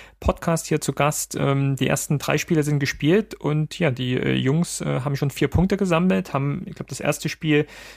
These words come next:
äh, leider, ähm, äh, gegen die, äh, Nachbarn aus Chemnitz, äh, verloren, wobei auch, glaub ich, Chemnitz relativ stark ist in der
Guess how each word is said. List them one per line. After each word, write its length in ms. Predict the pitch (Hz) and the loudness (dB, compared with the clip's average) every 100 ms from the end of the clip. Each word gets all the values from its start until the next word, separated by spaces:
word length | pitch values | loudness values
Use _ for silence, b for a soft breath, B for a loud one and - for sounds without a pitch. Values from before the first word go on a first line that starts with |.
| B | B
äh, 120 | 143 | 0
leider, 560 | 127 127 147 147 147 - | 2 2 4 2 2 0
ähm, 600 | 135 135 131 131 131 - | 0 0 0 -2 -2 -6
äh, 680 | - 143 - - - 131 127 | -8 -6 -6 -6 -6 -8 -8
gegen 400 | 131 139 135 131 | -6 -4 -2 -2
die, 260 | 131 127 127 | -2 -2 0
äh, 400 | 131 131 127 127 | -2 -2 -2 0
Nachbarn 420 | 127 - - 131 | -2 -2 -4 -2
aus 200 | 127 - | -2 -4
Chemnitz, 440 | - 143 147 - | -2 0 0 -2
äh, 140 | 139 135 | -4 -4
verloren, 400 | 135 127 151 160 | -2 2 2 2
wobei 280 | 131 127 127 | 2 2 2
auch, 100 | - | 0
glaub 180 | 135 | -4
ich, 100 | 127 | -4
Chemnitz 440 | - 135 131 - - | -4 -4 -4 -6 -2
relativ 340 | 135 135 127 | -2 -2 -6
stark 260 | - 131 139 | -4 -4 -2
ist 120 | 147 | -4
in 80 | 139 | -2
der 240 | 135 135 | 0 -2